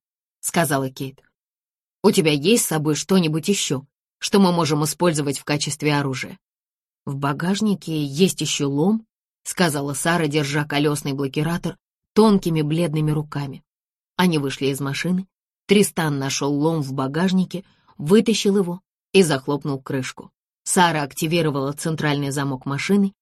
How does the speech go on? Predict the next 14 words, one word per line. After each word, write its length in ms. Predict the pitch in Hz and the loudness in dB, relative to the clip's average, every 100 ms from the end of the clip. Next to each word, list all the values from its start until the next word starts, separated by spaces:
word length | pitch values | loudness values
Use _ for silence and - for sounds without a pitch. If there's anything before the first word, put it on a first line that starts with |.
| _ _ | _ _
и 120 | 185 196 | -2 0
Кейт 300 | 226 254 - | 2 2 0
с 80 | |
Тристаном 580 | - 160 - 170 170 147 | -6 -4 -2 -2 0 -2
увидели, 520 | 139 135 208 202 202 | -2 2 2 4 0
как 240 | 196 156 156 | 0 -2 -2
она 160 | 151 | -4
взяла 340 | 135 147 147 135 | -2 -2 -2 -4
телефон 500 | 135 135 131 196 202 _ _ - | -4 -6 -2 -4 -4 _ _ 2
и 140 | 233 | 6
начала 440 | 202 151 151 147 147 | 6 2 -2 0 0
звонить 440 | 139 139 135 131 | -2 -4 -6 -8
в 60 | - | -6
полицию. 580 | 139 127 127 - 139 | -4 -4 -6 -14 -14